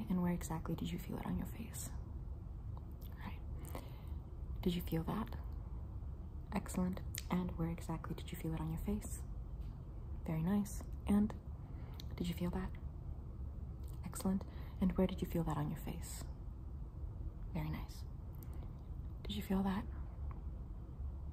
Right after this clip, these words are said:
Very nice. And where exactly did you feel it on your face? Okay. Did you feel that?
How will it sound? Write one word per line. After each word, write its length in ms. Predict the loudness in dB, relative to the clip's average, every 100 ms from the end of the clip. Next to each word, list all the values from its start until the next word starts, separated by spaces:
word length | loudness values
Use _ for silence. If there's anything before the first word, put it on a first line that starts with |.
| 0
Very 140 | 2 4
nice. 360 | 4 4 0 -6 -6 -4 0
And 140 | 4 6
where 100 | 4
exactly 400 | 2 0 0 -2
did 140 | -2
you 60 | -2
feel 140 | -2
it 80 | 0
on 100 | 0
your 100 | 0
face? 440 | -2 -4 -4 -4 -4 -4 -4 -4 -4 -4 -4 -4 -2 -2 -4 -2
Okay. 200 | 2 2 2 -2 -4 -4 -4 -4 -4 -4 -4 -4 -4 -4 -4 -4 -4 -2
Did 140 | -2
you 80 | 0
feel 200 | 2 2 2
that? 320 | 2 0